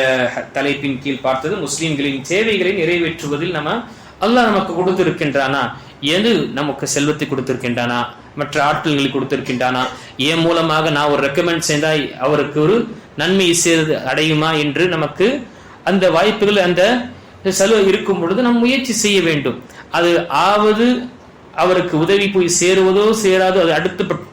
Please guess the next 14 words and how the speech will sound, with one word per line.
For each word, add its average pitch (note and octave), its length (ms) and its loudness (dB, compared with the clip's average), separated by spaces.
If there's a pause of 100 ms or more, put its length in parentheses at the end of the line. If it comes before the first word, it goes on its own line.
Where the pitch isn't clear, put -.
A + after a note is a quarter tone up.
கட்டம். C#3 360 -6 (180)
ஆனால் G3 160 0
நம்முடைய A#3+ 440 2
முயற்சிகள் F3+ 500 2
நாம் C3+ 180 -2
செய்தோம் C#3+ 240 0
என்றால் B2+ 400 0 (460)
அல்லாஹ் F#3 420 4
நமக்கு E3 420 0 (280)
நம்முடைய E3+ 560 0
சிரமத்திலிருந்து C#3+ 840 -2
எல்லாம் C3+ 280 0
நம்மை B2 240 -2
பாதுகாப்பான். B2+ 680 0